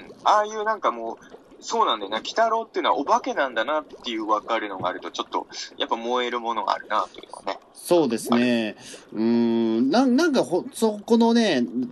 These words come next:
Speaker 2: 太郎の隠された能力に対して、そ-、一話ぐらいちょっと割いたような話があればいいんですけど。
Speaker 1: うん。
Speaker 2: うん。
Speaker 1: そうそう。それはだから、
Speaker 2: 一話だけでもいいので、やってほしいですね。
Speaker 1: ね、村人編でぜひね、それを見せつける回があるとね、嬉しいな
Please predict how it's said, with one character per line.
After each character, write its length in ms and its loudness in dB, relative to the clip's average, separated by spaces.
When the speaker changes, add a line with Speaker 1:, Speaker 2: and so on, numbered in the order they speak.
Speaker 2:
太 160 2
郎 100 2
の 60 2
隠 180 -6
さ 140 6
れ 60 6
た 80 -2
能 180 4
力 180 -4
に 100 -6
対 180 -2
し 40 -12
て、 140 -10
そ-、 180 -14
一 220 -2
話 100 4
ぐ 80 2
ら 80 6
い 60 -2
ち 80 -8
ょ 20 -14
っ 20 -14
と 300 -8
割 200 2
い 20 -6
た 80 0
よ 60 0
う 20 -6
な 60 -8
話 280 -8
が 80 -6
あ 20 -4
れ 80 -4
ば 120 -8
い 20 -6
い 20 -6
ん 40 -6
で 100 -8
す 80 -14
け 80 -10
ど。 240 -10
Speaker 1:
う 60 -6
ん。 40 -2
Speaker 2:
う 160 -2
ん。 80 -6
Speaker 1:
そ 100 -10
う 20 -12
そ 60 -18
う。 40 -18
そ 60 -8
れ 60 0
は 60 2
だ 60 2
か 40 8
ら、 60 8
Speaker 2:
一 40 6
話 40 4
だ 80 6
け 60 8
で 80 -4
も 100 -6
い 60 -4
い 40 -6
の 120 -8
で、 280 -4
や 120 -6
っ 20 -20
て 80 -2
ほ 80 -4
し 140 -6
い 20 -8
で 80 -16
す 60 -10
ね。 80 -2
Speaker 1:
ね、 60 0
村 220 -6
人 60 -14
編 200 -4
で 140 -2
ぜ 160 -4
ひ 140 -12
ね、 220 0
そ 200 -6
れ 140 -4
を 360 -6
見 120 -10
せ 160 -4
つ 160 -12
け 120 -4
る 100 -6
回 220 -4
が 100 0
あ 40 2
る 100 -4
と 140 -4
ね、 120 -2
嬉 200 -6
し 200 -8
い 40 -20
な 240 -4